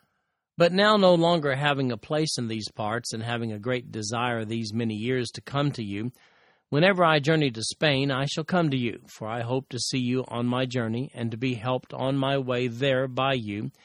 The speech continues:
if first I may enjoy your company for a while. But now I am going to Jerusalem to minister to the saints,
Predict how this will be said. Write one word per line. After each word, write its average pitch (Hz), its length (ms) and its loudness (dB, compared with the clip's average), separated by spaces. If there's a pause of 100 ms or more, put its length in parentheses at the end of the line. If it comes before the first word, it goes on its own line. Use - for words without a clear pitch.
(300)
if 135 220 0
first 143 320 2
I 135 160 0
may 135 220 2
enjoy 127 320 0
your 123 200 -2
company 120 480 -2
for 127 200 -2
a 127 60 2
while. 131 420 0 (840)
But 165 140 4
now 208 360 6
I 175 140 0
am 170 140 2
going 160 300 4
to 151 100 -2
Jerusalem 147 580 0
to 139 100 -2
minister 147 540 2
to 156 120 -2
the 156 80 -2
saints, - 580 -2